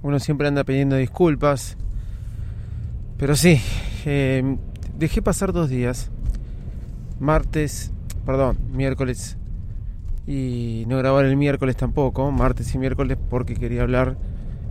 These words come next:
de la tecnología en el deporte, ¿sí? Y con lo que sucedió con Boca Juniors en la Copa Libertadores, no quería hablar hasta esperar el partido de River, no para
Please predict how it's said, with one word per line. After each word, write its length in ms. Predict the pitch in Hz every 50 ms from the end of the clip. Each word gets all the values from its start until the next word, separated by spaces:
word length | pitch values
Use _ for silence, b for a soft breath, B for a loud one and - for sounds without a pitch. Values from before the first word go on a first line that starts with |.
| - -
de 500 | - 127 127 139 131 143 135 135 135 131 135
la 80 | 151
tecnología 600 | 156 175 165 180 202 202 208 208 - - 262 240
en 60 | 220
el 120 | 170 151 139
deporte, 460 | 139 - - 87 - - - - - - - - - - - - - - - - -
¿sí? 220 | - 156 156 156 - - - - B B B B B B B B B -
Y 80 | 139
con 160 | - - 143
lo 100 | 147 151
que 100 | 131 151
sucedió 440 | 139 131 127 - 156 156 165 175 170
con 440 | - - 143 143 135 131 127 123 120 - - - - - - - - -
Boca 400 | - 131 127 151 151 - 147 139
Juniors 680 | - - 185 170 143 123 120 127 143 156 - - - - - - - - -
en 100 | - 107
la 80 | 101 110
Copa 200 | - 233 - 120
Libertadores, 760 | 117 123 135 123 135 156 175 185 175 151 139 143 143 - - - B B B B B B B B B B B B B B B B - -
no 140 | 139 135
quería 180 | 120 143 139 147
hablar 220 | 147 147 151 156
hasta 180 | 156 139 - 147
esperar 260 | - - 135 135 139
el 80 | 143 120
partido 380 | 127 131 135 - 156 156 160 151
de 100 | 151 147
River, 380 | 170 196 180 156 139 117 113
no 200 | 143 165 180 175
para 460 | - - 147 147 143 143 131 120 107